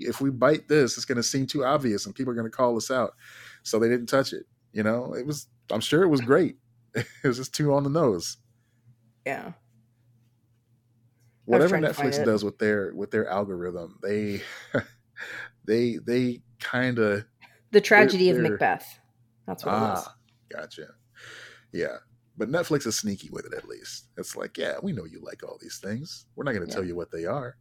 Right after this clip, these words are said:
Speaker 1: but we're gonna put 'em together, and you're gonna like it."
Speaker 2: I mean, I just saw Netflix is losing New Girl. They've had that show streaming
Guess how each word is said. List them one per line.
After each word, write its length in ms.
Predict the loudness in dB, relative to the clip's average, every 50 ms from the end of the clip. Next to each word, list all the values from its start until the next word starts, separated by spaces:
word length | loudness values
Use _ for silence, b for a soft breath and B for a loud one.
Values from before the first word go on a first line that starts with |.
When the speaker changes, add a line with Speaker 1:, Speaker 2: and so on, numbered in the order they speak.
| _ _ _
Speaker 1:
but 80 | -4 -4
we're 80 | -2
gonna 120 | -2 -2 -4
put 120 | -4 -6 -8
'em 80 | -6
together, 480 | -8 -10 -8 -8 -8 -6 -6 -10 -12 -14 _ _ _ _ _ _ _ _ _ _ _ _ -12
and 80 | -10
you're 100 | -6 -6
gonna 220 | -6 -6 -8 -10 -14
like 240 | -16 -16 -16 -20
it." 80 | -20 -20 _ _ _ _ _ _ _ _ _ _ _ -10 -8
Speaker 2:
I 80 | -6
mean, 260 | -4 -2 -2 -2 -2 -4
I 80 | -6 -10
just 220 | -8 -8 -8 -6
saw 160 | -4 -2 -2 0
Netflix 500 | 2 2 2 2 2 0 -2 -2 -2 -6
is 160 | -8 -6 -6
losing 460 | -4 -4 -4 -2 -2 -2 -2 -4 -4
New 180 | -4 -4 -4 -4
Girl. 540 | -6 -8 -8 -6 -6 -6 -6 -8 -12 -18 _ _ _ _ _ _ -4
They've 240 | 0 2 2 2 0
had 400 | -2 -2 0 2 0 0 -2 -6
that 320 | -4 -2 0 0 0 -2 -4
show 220 | -4 -2 -2 -2
streaming 720 | -2 -4 -6 -6 -6 -6 -6 -6 -6 -8 -10 -12 -14 -16